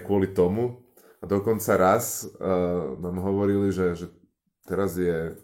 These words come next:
akože významné jubileum, a pretože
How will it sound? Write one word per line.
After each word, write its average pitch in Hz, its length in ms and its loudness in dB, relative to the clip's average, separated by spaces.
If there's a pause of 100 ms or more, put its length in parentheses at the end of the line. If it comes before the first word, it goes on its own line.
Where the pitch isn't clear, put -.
(280)
akože - 240 -18
významné 92 800 0
jubileum, 95 720 0 (800)
a 78 320 -8
pretože 87 560 -4